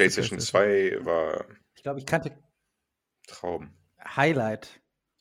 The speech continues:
Speaker 3: Weil vor allem, ich kannte auch keinen, der keinen Chip hatte <laughs> in der PlayStation, weil die Eltern haben's gekauft und dann wollten wir,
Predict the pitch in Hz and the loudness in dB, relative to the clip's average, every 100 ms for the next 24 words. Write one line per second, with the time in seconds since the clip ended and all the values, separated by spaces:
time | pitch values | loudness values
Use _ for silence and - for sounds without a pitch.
0 | _ _ _ _ _ _ _ _ _ _ | _ _ _ _ _ _ _ _ _ _
1 | _ - 131 131 147 156 160 - 170 156 | _ -6 -4 2 4 6 4 2 2 2
2 | - - 175 165 139 - 196 185 - 113 | 2 4 6 6 4 2 0 0 -4 -4
3 | 113 - - - - - 262 196 196 147 | -4 -4 -6 -8 -6 2 4 6 8 6
4 | 156 147 - 127 123 120 120 120 117 - | 8 6 6 0 0 -4 -6 -6 -6 -12
5 | - - - _ _ - 208 175 185 185 | -20 -20 -20 _ _ 2 6 8 8 6
6 | 180 - 170 196 220 165 151 190 185 | 4 2 6 6 6 2 4 2 2